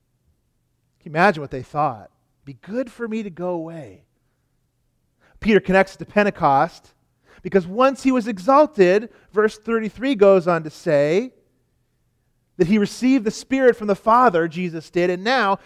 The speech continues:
he was gonna pour it out on the people like a torrential downpour of rain. The Holy Spirit now was gonna come out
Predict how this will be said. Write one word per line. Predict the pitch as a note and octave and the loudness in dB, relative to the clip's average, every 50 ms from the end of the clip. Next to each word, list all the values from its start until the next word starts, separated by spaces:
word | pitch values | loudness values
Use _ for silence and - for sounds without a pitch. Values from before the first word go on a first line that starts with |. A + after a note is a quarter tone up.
| _ _ | _ _
he | - A3 A3 | -2 0 0
was | G#3+ G3+ | 0 2
gonna | D#3+ G#3 F#3 D#3 | 2 2 0 0
pour | - _ - - - B3 C4+ C4+ C4 | -2 _ -10 -4 0 2 2 2 2
it | C4 | 2
out | B3 B3 B3+ A#3+ | 2 4 4 2
on | A#3 A3 | 2 0
the | G#3 | -2
people | - - B3 A#3+ - - E3+ B2+ - _ _ _ _ _ _ _ _ _ - | -4 -2 -4 -2 -2 -2 -6 -6 -6 _ _ _ _ _ _ _ _ _ 0
like | F#3+ F#3 | 0 0
a | G3 F#3 | 0 -2
torrential | - - G#3+ G#3+ A3+ B3 B3+ - C4 B3 | -4 -2 0 0 0 0 0 -2 -6 -6
downpour | G#3 D#3 C3+ - G#3 G3 G#3 G#3+ A3 A3 - - G3+ G3 F#3 F3+ | -6 -6 -2 2 4 4 4 4 0 -2 -4 -4 -2 0 0 0
of | D#3 D3 | -2 -4
rain. | D#3 F3 F3+ F3 E3 D3+ C#3+ C3+ B2+ _ _ _ _ - | -4 -4 -4 -2 -4 -6 -8 -14 -18 _ _ _ _ -16
The | D#3 | -10
Holy | D#3+ F3 F3 F3 D#3+ | -4 -2 0 0 -2
Spirit | - - - - G#3+ A3 G#3 F#3+ E3+ | -2 -6 -12 -6 -2 0 0 0 0
now | D#3 D3 C#3+ C#3 C3+ C3+ C3 _ _ _ - | -2 -6 -6 -6 -6 -8 -10 _ _ _ -16
was | D#3+ D3+ C3 | -16 -8 -4
gonna | F3+ F3 E3 | -2 -2 -2
come | - - - F3+ F3+ | -4 -8 -10 -6 -4
out | F#3 F#3 F3+ F3 E3+ E3+ _ | 0 0 2 2 0 -2 _